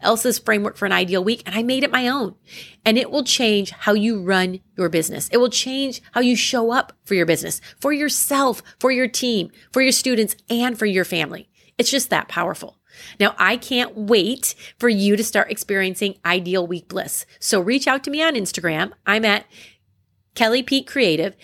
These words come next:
Let me know how it's going. Now, in this podcast, I shared some strategies about being more productive, and chances are you might have more questions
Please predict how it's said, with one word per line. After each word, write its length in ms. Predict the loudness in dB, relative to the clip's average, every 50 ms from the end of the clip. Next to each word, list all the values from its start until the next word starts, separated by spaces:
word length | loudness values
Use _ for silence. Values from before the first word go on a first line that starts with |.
| -20 _ _
Let 240 | 2 2 2 2 0
me 140 | -2 -2 0
know 340 | 0 2 2 0 0 -4 -4
how 180 | -2 0 0 0
it's 120 | 0 -2
going. 360 | -2 -2 -2 -2 -4 -8 -12 -18 _ _ _ _ _ _ _ _ _ _ _ _ _ _ _ _ _ _ _ _ _ _ _ _ _ _ _ _ _ _ _ _ -20 -20 -20 -20 _ -4
Now, 80 | -2 0
in 40 |
this 140 | 0 -2 -4
podcast, 540 | -2 0 0 0 2 2 0 0 0 0 -2
I 60 | -4
shared 280 | -4 0 0 0 0 0
some 140 | -4 -6 -8
strategies 560 | -6 -2 2 2 2 2 2 0 -2 -4 -2
about 240 | -2 -2 -2 -2 -2
being 160 | -4 -4 -4
more 100 | -4 -4
productive, 460 | -2 0 0 0 0 -4 -8 -10 -8 -8
and 140 | -8 -8 -4
chances 420 | -4 -2 -2 -2 -2 -2 0 0
are 140 | 2 2 2
you 80 | 2
might 80 | 0 -2
have 120 | -2 -2 -2
more 200 | -2 -2 -2 -4 _ _ _ _ _ _ _
questions 840 | _ -4 0 2 2 2 0 -2 -2 -2 -2 -2 -2 -2 -4 -6 -8